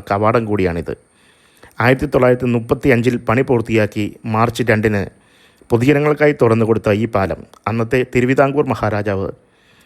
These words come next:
ശ്രീ ചിത്തിര തിരുനാൾ ബാലരാമവർമ്മയാണ് ഉദ്ഘാടനം ചെയ്തത്. ആയിരത്തി തൊള്ളായിരത്തി ഇരുപത്തിനാലിലെ പ്രകൃതിക്ഷോഭത്താൽ അന്നത്തെ ആലുവ മൂന്നാർ റോഡ്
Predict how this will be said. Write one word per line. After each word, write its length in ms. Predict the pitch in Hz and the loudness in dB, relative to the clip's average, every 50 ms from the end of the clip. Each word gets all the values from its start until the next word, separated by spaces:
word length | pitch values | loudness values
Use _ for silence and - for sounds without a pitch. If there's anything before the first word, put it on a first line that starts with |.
| _ _ | _ _
ശ്രീ 180 | - - 127 123 | 0 2 2 2
ചിത്തിര 300 | 113 - - 117 - 143 151 | 2 0 -2 0 2 2 4
തിരുനാൾ 340 | 147 147 139 135 127 123 - - - - 120 117 | 2 2 4 4 4 2 2 -2 -8 -6 -2 0
ബാലരാമവർമ്മയാണ് 840 | 110 117 127 135 135 135 135 139 131 123 113 113 107 104 101 101 107 - | 2 2 2 4 2 2 4 4 2 2 2 2 0 0 0 -2 -4 -4
ഉദ്ഘാടനം 480 | 107 104 - - - 113 110 113 107 107 | -6 -8 -6 -2 0 0 0 0 -2 -4
ചെയ്തത്. 380 | 98 - 98 92 87 82 71 - - - _ _ _ _ _ _ _ _ _ _ _ _ _ _ _ _ _ _ _ _ _ _ _ _ _ _ - - | -4 -4 -4 -4 -6 -8 -10 -12 -14 -20 _ _ _ _ _ _ _ _ _ _ _ _ _ _ _ _ _ _ _ _ _ _ _ _ _ _ -18 -8
ആയിരത്തി 240 | - 127 139 143 - 156 | -2 -2 -2 0 0 0
തൊള്ളായിരത്തി 340 | 139 135 135 135 131 135 123 | 0 2 2 0 0 -2 -2
ഇരുപത്തിനാലിലെ 560 | 123 131 143 - - 131 127 123 123 123 127 123 | -2 -2 -2 0 -2 -2 -2 0 0 0 0 0
പ്രകൃതിക്ഷോഭത്താൽ 840 | - 117 107 117 131 143 139 - 131 110 98 107 - - 90 80 71 - - _ _ _ _ _ _ _ _ _ _ _ _ _ _ | 0 0 -2 -2 -2 -4 -2 -2 -2 -2 -2 -2 -4 -6 -6 -6 -8 -10 -14 _ _ _ _ _ _ _ _ _ _ _ _ _ _
അന്നത്തെ 400 | - 120 127 131 123 127 143 135 135 139 - - _ _ _ _ _ _ _ _ _ _ - | -8 -6 -4 -4 -2 0 0 0 0 -2 -4 -10 _ _ _ _ _ _ _ _ _ _ -4
ആലുവ 400 | 107 117 123 131 139 143 147 147 139 127 | 0 0 2 4 4 4 4 4 2 2
മൂന്നാർ 280 | 120 120 120 123 113 113 | 2 2 2 2 2 2
റോഡ് 180 | 110 113 113 | 2 2 2